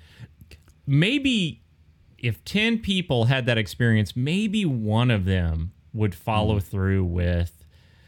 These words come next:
Speaker 1: like, making that conversation happen with dad. And, and, you know, for a lot of reasons, how do you, you know, how do you get in touch with them? How do you, you know, it takes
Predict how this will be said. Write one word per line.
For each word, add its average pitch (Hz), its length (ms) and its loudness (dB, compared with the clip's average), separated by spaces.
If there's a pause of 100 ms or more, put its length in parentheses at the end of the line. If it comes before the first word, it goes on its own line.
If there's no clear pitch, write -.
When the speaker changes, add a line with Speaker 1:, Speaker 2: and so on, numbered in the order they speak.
(560)
Speaker 1:
like, 110 380 -2
making 123 540 4
that 110 200 0
conversation 101 640 0
happen 92 420 -2
with 85 140 0
dad. 73 440 -8 (100)
And, 120 380 0
and, 117 540 2
you 233 120 -4
know, 254 120 0
for 285 160 -2
a 269 80 2
lot 110 240 0
of 92 80 -8
reasons, 87 360 -6
how - 160 -4
do 110 80 -2
you, 113 100 -6
you 98 100 -4
know, 82 140 -4
how 95 140 -4
do 95 80 2
you 95 80 4
get 90 180 -4
in 85 80 -10
touch 202 340 -4
with 180 160 -2
them? 131 320 0
How 104 180 0
do 104 80 0
you, 107 160 0
you 117 120 0
know, 101 240 2
it 117 160 -6
takes 120 360 -4